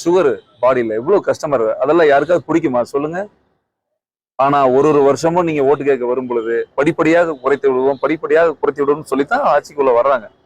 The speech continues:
ஆனா இன்னும் குறைஞ்ச மாதிரி தெரியல, அது உற்பத்தி அதிகமாயிட்டு தான் இருக்கு. So, ஆண்டாண்டு காலமாக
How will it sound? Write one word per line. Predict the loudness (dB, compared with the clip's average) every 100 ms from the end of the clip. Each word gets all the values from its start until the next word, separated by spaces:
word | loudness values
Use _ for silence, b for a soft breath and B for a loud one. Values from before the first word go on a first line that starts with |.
| _ _ _
ஆனா | 0 0
இன்னும் | 0 -2 -4 -2
குறைஞ்ச | -2 0 0
மாதிரி | -2 -2 -2
தெரியல, | -2 -4 -10 _ _
அது | -6 -6
உற்பத்தி | -4 0 2
அதிகமாயிட்டு | 2 0 -2 -2
தான் | -4
இருக்கு. | -4 -12 _ _ _ _ _ _ _ _ _
So, | -2 0 2
ஆண்டாண்டு | 2 2 2 0 0 0
காலமாக | 0 0 -2 -6 -4 -4 -4